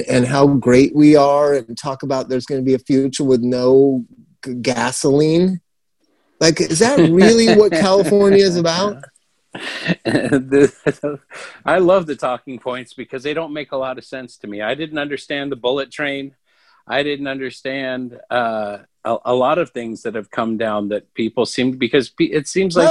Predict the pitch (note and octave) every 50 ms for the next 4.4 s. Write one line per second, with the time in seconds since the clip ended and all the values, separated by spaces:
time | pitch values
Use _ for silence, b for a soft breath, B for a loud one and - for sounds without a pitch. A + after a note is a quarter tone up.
0 | E4 E4 E4 E4+ G4+ G#4 F4 G#3+ G#3 G#3 A3+ B3 C4 C#4 C#4 C#4+ B3+ - - -
1 | - _ - - - - - - E3 A3+ C#4+ C#4 E4+ A4+ F#4 B3 E3+ E3+ D#3 F3+
2 | G3 G3 G3+ A3 A#3 A#3+ B3 A#3+ G#3+ _ _ _ _ _ - - G#3 F#3 G3 G3
3 | - - - G#3 G3 F#3 E3 D#3+ F3 E3 - D#3 C#3+ C3 C#3+ C#3 D3+ D3 - -
4 | G3 F3+ G3 G#3 A3+ A3 G#3+